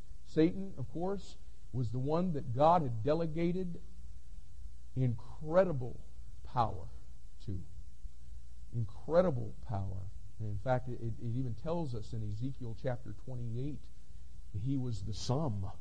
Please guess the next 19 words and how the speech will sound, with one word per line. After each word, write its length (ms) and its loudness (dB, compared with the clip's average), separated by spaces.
You 60 0
know 80 0
what? 260 -2
He's 180 0
the 80 0
chief 420 -2
of 40 -2
the 80 0
ways 400 0
of 140 -2
God, 260 -2
just 140 -2
like 140 -2
it 100 -4
says 220 -2
here. 240 -2
But 160 0
watch 340 2
this. 340 -2